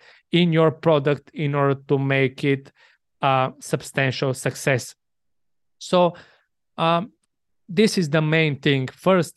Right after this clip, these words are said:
you need to figure out what is going to be the target audience of this product, then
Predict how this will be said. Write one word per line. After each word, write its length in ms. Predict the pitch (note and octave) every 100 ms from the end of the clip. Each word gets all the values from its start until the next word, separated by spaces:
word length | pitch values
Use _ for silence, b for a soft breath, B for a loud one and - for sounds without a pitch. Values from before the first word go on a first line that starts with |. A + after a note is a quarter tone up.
| _
you 180 | E3+ D3
need 320 | D3+ D#3 D3+
to 100 | D3
figure 400 | B2+ D#3+ D3 D3 -
out 460 | C#3 D#3+ G#3+ - _ b b -
what 260 | D#3 D#3
is 140 | D#3 C3+
going 240 | D#3 D#3
to 160 | C3+ D#3
be 120 | D3
the 120 | C#3+
target 480 | C3+ C#3 C#3+ C#3+ - -
audience 640 | E3+ F3+ F3 F#3 F#3 -
of 220 | - F3+ -
this 260 | F#3+ F#3
product, 460 | - G3+ G3+ G#3 - -
then 380 | E3+ F3+ F3